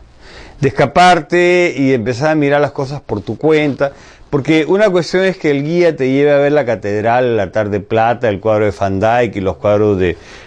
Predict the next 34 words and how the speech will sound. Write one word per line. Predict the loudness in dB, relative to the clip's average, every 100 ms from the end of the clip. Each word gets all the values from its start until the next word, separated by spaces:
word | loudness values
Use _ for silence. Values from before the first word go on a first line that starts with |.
| -20
Zurbarán | -2 0 2 2 4 4 4 2 2
y | 0 0 0
el | -2 -4
coro | -2 0 2 2 2
de | 0 0
la | -2
sillería, | -4 -2 0 2 0 0 -6 -20 -20 -20 -6
pero | -2 0
el | 2
guía | 2 2
no | -2
te | 0 0
va | 2
a |
llevar | 2 2 2 2 0 -6 _ _ _ -10
a | -2 2
ver | 2 2 0
detrás | -2 0 0 0
del | -2
portón | -2 -4 -2 -2 0 -4
de | -6
entrada | -8 -2 0 2 0 -2 -10 -20 -20 -20 -20 -20 -20 -4
el | -2 0
monolito | 0 2 2 0 2
de | 2
Huiracocha, | 2 2 0 0 -2 -2 -2
el | -4
llamado | -2 -2 0 2
huevo | 2 4 4 4
de | 0
Huira-, | 0
de | 0 2
Huiracocha, | 2 2 0 0 -2 -2 -8 -10 -20 -20 -20 -20 -10
eh, | -2 2 2 2 0